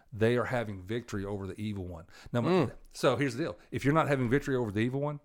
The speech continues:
Speaker 2: Mm-hmm.
Speaker 1: I'm gonna say that you're not in the gym
Speaker 2: Yep.
Speaker 1: and God's word does not abide in your ho-,
Speaker 2: Yeah.
Speaker 1: in your life.
Speaker 2: You need
Speaker 1: You
Speaker 2: to
Speaker 1: know.
Speaker 2: focus more in the gym, and you need to focus more on God's word.
Speaker 1: That's right. There's
Speaker 2: Yeah.
Speaker 1: something out of whack here.
Speaker 2: Yeah.
Speaker 1: You know, you've deceived yourself in some way.
Speaker 2: Sure.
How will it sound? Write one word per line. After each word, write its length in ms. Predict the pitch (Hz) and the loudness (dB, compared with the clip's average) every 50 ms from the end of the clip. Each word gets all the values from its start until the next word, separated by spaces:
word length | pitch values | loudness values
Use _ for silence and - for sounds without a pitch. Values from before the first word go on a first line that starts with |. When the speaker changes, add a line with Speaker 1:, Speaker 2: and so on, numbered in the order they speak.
| _ - | _ -6
Speaker 2:
Mm-hmm. 220 | 131 120 113 147 170 - _ - - _ _ _ _ _ _ - | -6 -4 -4 -6 -8 -10 _ -20 -20 _ _ _ _ _ _ -2
Speaker 1:
I'm 140 | 117 117 120 | 0 0 2
gonna 120 | 113 104 | 0 0
say 240 | - - 135 127 123 | 0 0 2 2 2
that 140 | 104 107 101 | 0 0 -4
you're 100 | 98 98 | -2 0
not 220 | 98 104 110 123 | 2 2 4 4
in 80 | 143 147 | 2 0
the 80 | 139 | 0
gym 380 | 113 107 110 104 104 104 101 98 | 0 0 0 2 2 0 0 4
Speaker 2:
Yep. 140 | 151 185 - | 2 2 2
Speaker 1:
and 120 | - 107 107 | 2 -4 0
God's 260 | 107 113 110 113 95 | 2 2 2 2 2
word 180 | 104 113 110 98 | 2 2 2 2
does 160 | 107 104 92 | 0 -2 -2
not 160 | 98 98 101 | 0 0 0
abide 320 | 101 98 104 107 104 101 101 | 0 0 0 -2 -2 -2 -4
in 60 | 95 95 | -4 -8
your 100 | 95 90 | -8 -10
ho-, 100 | 90 92 | -8 -2
Speaker 2:
Yeah. 240 | 165 165 165 156 202 | 2 4 4 4 4
Speaker 1:
in 100 | 123 110 | 2 2
your 140 | 107 104 101 | 0 0 0
life. 360 | 92 95 - - - - - _ - - - - - - - _ - | -2 -4 -10 -14 -18 -20 -20 _ -20 -20 -20 -20 -20 -20 -20 _ -2
Speaker 2:
You 100 | 165 160 | 0 0
need 80 | 151 | 2
Speaker 1:
You 60 | 120 | 2
Speaker 2:
to 60 | 120 120 | 0 0
Speaker 1:
know. 60 | - | 4
Speaker 2:
focus 380 | - 170 175 175 190 170 - | 4 4 4 4 2 0 2
more 200 | 175 170 170 165 | 4 6 6 6
in 80 | 160 156 | 6 6
the 80 | 151 135 | 2 2
gym, 280 | 131 151 165 170 165 | 2 2 2 2 2
and 100 | 156 143 | 2 2
you 60 | 139 | 2
need 80 | 135 131 | 2 0
to 60 | 120 | 0
focus 380 | - - 143 135 - 139 123 - | 2 2 2 2 2 -2 -2 0
more 160 | 139 139 139 | 2 2 4
on 100 | 131 131 | 2 2
God's 300 | 127 131 127 127 120 113 | 2 2 2 2 0 0
word. 260 | 123 135 143 143 127 127 | 0 2 2 2 2 0
Speaker 1:
That's 120 | - - | -2 -2
right. 180 | 127 110 92 - | -2 -4 -4 -6
There's 200 | - 107 - - | -8 -6 -2 2
Speaker 2:
Yeah. 120 | 151 139 143 | 4 4 6
Speaker 1:
something 220 | 147 135 135 135 | 6 4 4 4
out 120 | 123 123 113 | 2 2 4
of 80 | 107 104 | 4 4
whack 320 | 101 113 110 107 - - | 6 6 4 4 2 -4
here. 220 | - 95 85 80 - - - | -10 -10 -10 -10 -14 -10 -2
Speaker 2:
Yeah. 240 | - 131 139 131 120 - | 2 4 4 4 2 0
Speaker 1:
You 60 | 117 107 | -2 -2
know, 40 | 110 | -2
you've 180 | 107 110 117 | -2 -4 -6
deceived 380 | 107 101 - - 147 147 139 104 | -8 -8 -4 -2 -2 -2 -2 -4
yourself 320 | 107 - - 113 98 - | -8 -6 -4 -6 -6 -6
in 60 | 95 | -10
some 200 | - - 110 95 95 | -8 -8 -8 -6 -6
way. 180 | 107 95 - - - | -8 -8 -10 -10 -6
Speaker 2:
Sure. 300 | - - 165 180 170 | 4 6 6 6 6